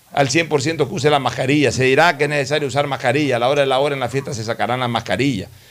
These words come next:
Pero ya también dejémonos de joder en las redes sociales, de que sale una foto de ahí en una celebración de una graduación y ahí están los irresponsables, los pelucones, los que no sé qué, no sé cuánto, ya no jodan.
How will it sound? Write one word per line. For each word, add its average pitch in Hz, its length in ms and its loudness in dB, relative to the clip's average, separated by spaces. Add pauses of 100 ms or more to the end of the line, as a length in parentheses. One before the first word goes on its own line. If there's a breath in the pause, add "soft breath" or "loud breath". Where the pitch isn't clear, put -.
(260 loud breath)
Pero 214 140 4
ya 302 160 6
también 254 320 2
dejémonos 240 480 2
de 185 100 2
joder 160 340 4
en 226 100 -2
las 160 100 -4
redes 226 280 2
sociales, 202 580 -2
de 147 100 0
que 127 180 -6 (220 loud breath)
sale 214 240 4
una 202 160 0
foto 220 320 2
de 185 60 2
ahí 196 140 2
en 208 100 0
una 208 140 -2
celebración 175 540 -2
de 220 80 -10
una 214 120 -2
graduación 175 540 2
y - 20 -2
ahí 165 120 0
están 196 400 -2
los 170 120 -2
irresponsables, 160 840 -2 (280 loud breath)
los 190 180 0
pelucones, 185 720 2
los 151 120 -6
que 156 100 -6
no 156 100 -8
sé 139 140 -10
qué, 208 180 2
no 214 120 -6
sé 147 120 -6
cuánto, - 220 -2
ya - 60 0
no - 140 4
jodan. 277 500 6